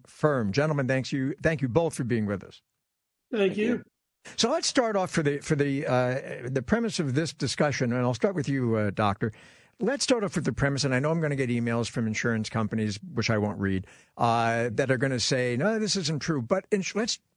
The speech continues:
Speaker 1: start with the premise that insurance companies, uh, are gonna go out of their way to not pay out a claim, because that's kind of their business model, is to try to not pay out a claim if at all possible. If we accept that premise, and in a not too distant world,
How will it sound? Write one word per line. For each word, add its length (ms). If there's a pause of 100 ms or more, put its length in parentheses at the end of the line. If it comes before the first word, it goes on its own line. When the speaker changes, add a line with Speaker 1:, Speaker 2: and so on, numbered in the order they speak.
(200)
Speaker 1:
start 240
with 80
the 100
premise 320
that 100
insurance 380
companies, 540 (380)
uh, 160
are 80
gonna 220
go 120
out 160
of 100
their 180
way 360
to 220
not 320
pay 200
out 220
a 40
claim, 400
because 360
that's 220
kind 240
of 80
their 100
business 480
model, 340
is 160
to 220 (240)
try 240
to 100
not 440
pay 240
out 240
a 60
claim 400
if 140
at 120
all 320 (280)
possible. 600 (480)
If 180
we 140
accept 360
that 200
premise, 460 (300)
and 160
in 160
a 140
not 240
too 140
distant 420
world, 440